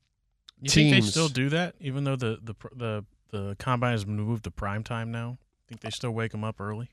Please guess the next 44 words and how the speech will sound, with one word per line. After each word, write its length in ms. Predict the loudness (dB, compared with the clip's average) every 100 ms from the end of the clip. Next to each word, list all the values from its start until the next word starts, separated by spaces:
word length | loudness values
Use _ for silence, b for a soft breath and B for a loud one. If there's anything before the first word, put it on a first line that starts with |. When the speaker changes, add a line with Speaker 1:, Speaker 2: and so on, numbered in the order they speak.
| 8
Speaker 2:
Yeah, 300 | 8 8 4 4
because 380 | 4 8 8
they're, 200 | 10 8
they're 240 | 8 8 8
trying 380 | 6 6 8 6
to 80 |
get 320 | 6 4 4 4
these 180 | 4
players 720 | 2 4 8 8 8 6 2
into 220 | 2 4 6
as 240 | 4 4
many 260 | 6 6 6
uncomfortable 640 | 4 2 2 2 2 -2
situations 600 | 2 0 4 4 4 0
as 60 | 0
possible. 540 | -2 -2 -6 -12 -16 _ _ _ _ _
So 240 | 4 8
it, 220 | 8 8 6
it 120 | 4
could 120 | 6
be 80 | 4
something 360 | 6 6 6
as 160 | 6 6
little 320 | 6 8 8
as, 300 | 8 8 4 -4 b b b
"Hey, 120 | 6 8
five 280 | 8 8 10
A 60 |
M, 100 | 8
you 80 | 8
gotta 160 | 6 6
be 80 | 8
down 180 | 6
here 120 | 8 6
and 80 |
you 60 | 8
gotta 160 | 6 6
do 80 |
your 120 | 4 4
drug 240 | 4 4
test." 400 | 2 -2 -4 -12 _ _ -10
Speaker 1:
Mm-hmm. 300 | -8 -8 -12 _ _ _ _ 0
Speaker 2:
Then 300 | 6 8 8
you, 160 | 6